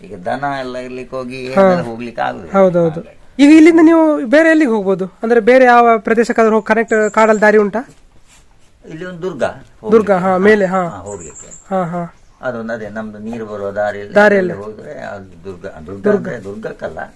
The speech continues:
Speaker 1: ಅದಕ್ಕಿಂತ ಈಚೆ ಒಂದು ಮನೆ ಉಂಟು.
Speaker 2: ಹಾ, ಹಾ, ಹಾ.
Speaker 1: ದುರ್ಗಕ್ಕೆ ಹೋಗ್ಲಿಕ್ಕೆ ಮತ್ತೆ ಅರ್ಧ ಗಂಟೆ ಮತ್ತೆ ಪುನಃ ನಡೀತೀವಿ ಅಲ್ಲಿಂದ.
Speaker 2: ಅದೇ.
Speaker 1: ಈಚೆಯಿಂದ ಹೋದ್ರೆ ಸೀತಾನದಿಗೆ ಹೋಗ್ಲಿಕ್ಕೆ ಆಗ್ತದೆ.
Speaker 2: ಸೀತಾನದಿಗೆ
Speaker 1: ಹೋಗ್ಲಿಕ್ಕೆ.
Speaker 2: ಕಾಡು ದಾರಿ.
Speaker 1: ಹಾ, ಕಾಡು ದಾರಿ.
Speaker 2: ಹಾ, ಈಗ ಅದು ದಾರಿ ಓಪನ್ ಉಂಟಾ?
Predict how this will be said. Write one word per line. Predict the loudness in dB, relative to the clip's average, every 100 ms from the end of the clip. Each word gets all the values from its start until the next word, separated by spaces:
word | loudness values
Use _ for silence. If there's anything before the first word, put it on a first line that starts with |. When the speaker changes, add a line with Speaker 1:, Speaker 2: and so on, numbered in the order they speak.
| -14
Speaker 1:
ಅದಕ್ಕಿಂತ | -12 -10 -10
ಈಚೆ | -10 -10 -12
ಒಂದು | -12
ಮನೆ | -14 -16
ಉಂಟು. | -12 -2
Speaker 2:
ಹಾ, | -2
ಹಾ, | -2 -6
ಹಾ. | -8 -10
Speaker 1:
ದುರ್ಗಕ್ಕೆ | -8 -2 0 0
ಹೋಗ್ಲಿಕ್ಕೆ | -4 -4 -6
ಮತ್ತೆ | -8 -6 -2 -2 -2
ಅರ್ಧ | -2 -4
ಗಂಟೆ | -4 -6 -6
ಮತ್ತೆ | -6 -8 -8
ಪುನಃ | -8 -8
ನಡೀತೀವಿ | -10 -16 -20 -20 -20 -20 -12
ಅಲ್ಲಿಂದ. | -10 -10 -12 -18 _ _ _
Speaker 2:
ಅದೇ. | -2 -2
Speaker 1:
ಈಚೆಯಿಂದ | -4 -8 -6
ಹೋದ್ರೆ | -8 -10 -8 -8
ಸೀತಾನದಿಗೆ | -8 -4 -4 -4 -8
ಹೋಗ್ಲಿಕ್ಕೆ | -12 -16 -20
ಆಗ್ತದೆ. | -10
Speaker 2:
ಸೀತಾನದಿಗೆ | 0 2 2 0 -4
Speaker 1:
ಹೋಗ್ಲಿಕ್ಕೆ. | -10 -6 0
Speaker 2:
ಕಾಡು | 2 2
ದಾರಿ. | -2
Speaker 1:
ಹಾ, | -6 -16
ಕಾಡು | -18 -18 -20
ದಾರಿ. | -20 _ _ _
Speaker 2:
ಹಾ, | -8
ಈಗ | 0 2
ಅದು | 4 4
ದಾರಿ | 4
ಓಪನ್ | 2 0
ಉಂಟಾ? | 0 -4 -8